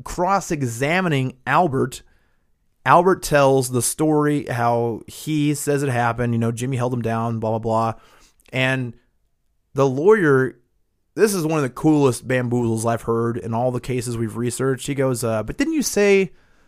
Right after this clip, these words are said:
that there was a lion in the woods?" And he goes, "No,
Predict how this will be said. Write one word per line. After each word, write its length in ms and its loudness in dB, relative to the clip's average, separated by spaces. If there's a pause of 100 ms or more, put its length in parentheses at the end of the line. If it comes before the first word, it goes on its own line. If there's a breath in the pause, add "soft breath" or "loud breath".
(120)
that 120 -4
there 140 4
was 140 2
a 60 2
lion 500 -2
in 80 0
the 60 2
woods?" 540 0 (1300)
And 100 -4
he 60 -2
goes, 320 -4
"No, 520 -4